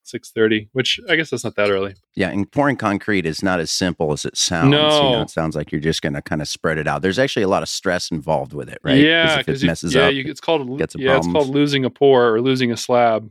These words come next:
Speaker 1: Yeah, if it gets away from you, meaning it dries too fast and you haven't gone through the steps you need to do as far as finishing it before that, then you're, uh, in deep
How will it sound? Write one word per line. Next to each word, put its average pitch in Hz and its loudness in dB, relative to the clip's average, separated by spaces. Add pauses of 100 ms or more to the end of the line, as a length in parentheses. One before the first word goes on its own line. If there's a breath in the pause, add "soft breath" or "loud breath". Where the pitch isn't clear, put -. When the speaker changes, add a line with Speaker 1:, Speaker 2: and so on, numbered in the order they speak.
(120)
Speaker 1:
Yeah, 113 0
if 107 -4
it 117 -2
gets 131 0
away 123 2
from 120 -6
you, 110 -2
meaning 120 0
it 107 -4
dries 117 -2
too 135 -8
fast 135 0
and 110 -4
you 110 -4
haven't 113 -4
gone 113 0
through 117 4
the 107 2
steps - -2
you 120 -2
need 113 -2
to 107 -4
do 113 2
as 110 -2
far 104 2
as 104 0
finishing 117 2
it 131 -2
before 123 0
that, 135 0 (120)
then 107 -2
you're, 107 0
uh, 98 0 (160)
in 101 -6
deep 113 0